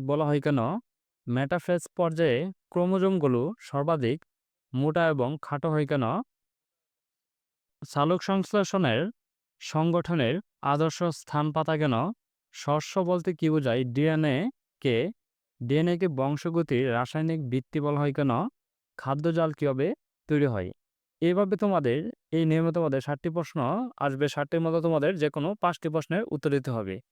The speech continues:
এটি তোমাদের নমুনা প্রশ্ন, এটি তোমাদের হুবহু তোমাদের পরীক্ষায় আসবে না। এটি হচ্ছে তোমাদের নিয়ম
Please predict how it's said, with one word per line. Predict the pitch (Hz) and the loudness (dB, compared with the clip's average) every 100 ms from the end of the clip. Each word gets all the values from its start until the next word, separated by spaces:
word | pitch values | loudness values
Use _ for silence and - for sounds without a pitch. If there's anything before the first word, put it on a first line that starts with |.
| _ _ _ 160 | _ _ _ 0
এটি | 165 | 2
তোমাদের | 208 202 151 143 185 | 2 2 4 2 2
নমুনা | 139 156 175 | 2 2 2
প্রশ্ন, | 175 147 - 127 175 143 | 2 0 0 -2 0 -2
এটি | 131 | -4
তোমাদের | 160 175 170 160 | -2 -2 0 -2
হুবহু | 143 151 160 | -2 0 0
তোমাদের | 170 165 156 | 0 0 0
পরীক্ষায় | 170 160 156 | -2 0 0
আসবে | 143 131 | 0 0
না। | 170 330 _ _ _ _ 156 | -2 -6 _ _ _ _ -4
এটি | 156 | 0
হচ্ছে | 180 185 | 0 0
তোমাদের | 185 180 165 | 0 2 2
নিয়ম | 147 151 | 4 4